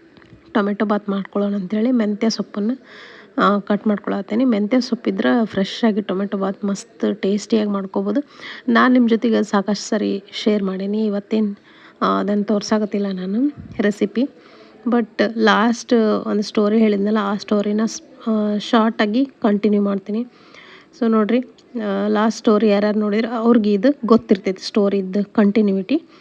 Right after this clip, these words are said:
ಯಾರು ನೋಡಿಲ್ಲ, ಡಿಸ್ಕ್ರಿಪ್ಷನ್ ಬಾಕ್ಸ್ ಒಳಗೆ ಕೊಟ್ಟಿರ್ತೀನಿ, ಅಥವಾ ಹಿಂದಿನ ವ್ಲಾಗ್ಸನ್ನು ಕಂಟಿನ್ಯೂ ಆಗಿ ಪಾರ್ಟ್ ಒನ್, ಪಾರ್ಟ್ ಟೂ ಅಂತ ಹಾಕೇನಿ, ಅಲ್ಲಿ ನೀವು ನೋಡಿ, ನೋಡಿದ್ರೆ ಗೊತ್ತಾಕೈತಿ. ಆ, ಇವತ್ತಿಂದು ಇದು ಪಾರ್ಟ್ ಫೈವ್ ಆಗ್ಬೋದು.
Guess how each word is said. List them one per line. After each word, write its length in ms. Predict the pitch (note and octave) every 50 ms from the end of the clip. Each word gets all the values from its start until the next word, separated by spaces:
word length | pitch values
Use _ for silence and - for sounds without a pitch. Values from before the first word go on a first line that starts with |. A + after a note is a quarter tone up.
| - _ _ -
ಯಾರು 200 | B3+ C4 C4+ C4
ನೋಡಿಲ್ಲ, 360 | B3+ A#3+ A#3 A#3 B3+ B3 A#3+ A#3 C4 C4 B3+ G#3
ಡಿಸ್ಕ್ರಿಪ್ಷನ್ 540 | A3+ - - - A3 - - A#3 G#3+ G#3
ಬಾಕ್ಸ್ 260 | G3 G#3 G3+ - - A3+
ಒಳಗೆ 340 | G3+ G3+ G3 A#3+ - -
ಕೊಟ್ಟಿರ್ತೀನಿ, 460 | - G3+ G3 - G#3 G3+ - G#3 A#3 A#3
ಅಥವಾ 280 | B3 B3 A#3+ B3 A#3+
ಹಿಂದಿನ 340 | B3 A3+ A#3+ A#3+ A#3+ B3+ B3 A#3+ A3+ G#3+ G#3+ G#3+
ವ್ಲಾಗ್ಸನ್ನು 680 | G#3+ G#3+ G#3 G#3 G#3 - - A#3 G#3+ G#3+ G#3 G#3 G#3+ G#3
ಕಂಟಿನ್ಯೂ 380 | A3 G#3 G#3 G#3+ A3 G#3+ G#3+
ಆಗಿ 180 | G#3+ A3 - -
ಪಾರ್ಟ್ 260 | - G3+ G#3 G#3+ -
ಒನ್, 160 | G#3+ G#3+ G#3+
ಪಾರ್ಟ್ 320 | G3+ - F#3+ F#3 G3+ - -
ಟೂ 60 | G#3+
ಅಂತ 180 | G#3 G#3 G3+ -
ಹಾಕೇನಿ, 400 | - A3 A3 - A3 A3 C4+ D4 - - - - - - - - - - -
ಅಲ್ಲಿ 220 | B3+ C4 C4 C4+ C4+
ನೀವು 180 | B3+ B3 A#3
ನೋಡಿ, 340 | A3 G#3+ G3+ G3+ G3 G3+ G#3
ನೋಡಿದ್ರೆ 420 | G3+ G#3 G#3+ G#3 G#3 G3+ A3 C#4
ಗೊತ್ತಾಕೈತಿ. 640 | B3+ A3+ G3 - - G3 - - F#3 - C4+ D#4+ E4 - - - - - - - - - - - - _ -
ಆ, 80 | A#3
ಇವತ್ತಿಂದು 520 | A3+ A3+ A#3 A3+ A3+ A3+ - A#3+ A#3 A3+ A3
ಇದು 140 | G#3+ G#3+ G#3
ಪಾರ್ಟ್ 680 | - - G3 G3+ G#3 G3+ - _ - G#3+ G#3 G3+ G#3
ಫೈವ್ 400 | F#3+ - - A#3+ A#3+ A#3+ A#3 G#3
ಆಗ್ಬೋದು. 380 | G3+ G3 G3 G3+ G3 G3+ C4+